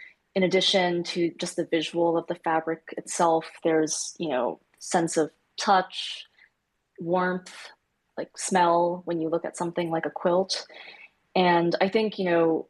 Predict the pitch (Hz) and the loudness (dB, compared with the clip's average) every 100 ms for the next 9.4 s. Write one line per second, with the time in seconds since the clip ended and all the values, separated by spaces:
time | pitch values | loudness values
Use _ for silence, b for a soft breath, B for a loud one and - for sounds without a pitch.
0 | _ 170 180 127 - - - - 208 302 | _ -2 0 0 -4 -6 -6 0 2 2
1 | 320 311 - - 302 320 - - - - | 0 -4 -6 0 2 2 -4 -12 -14 -16
2 | _ _ - 202 202 - 247 247 - 226 | _ _ -4 -4 -4 -6 -6 -8 -4 -4
3 | - 247 254 262 262 262 277 277 262 - | -4 -4 -4 -4 -4 -2 -2 -4 -6 -4
4 | 180 180 175 - B B B B _ _ | 0 0 0 -6 B B B B _ _
5 | _ _ - 180 160 156 - - 165 160 | _ _ -2 2 2 0 -8 -2 2 2
6 | 151 - _ _ _ _ _ _ _ _ | -2 -8 _ _ _ _ _ _ _ _
7 | _ _ 202 190 208 196 190 175 165 - | _ _ 0 2 -2 0 2 4 4 -2
8 | - - 185 185 202 190 185 190 180 190 | -12 -6 -6 -2 -4 -4 -6 -4 -4 -2
9 | 175 170 170 - | -2 0 0 -2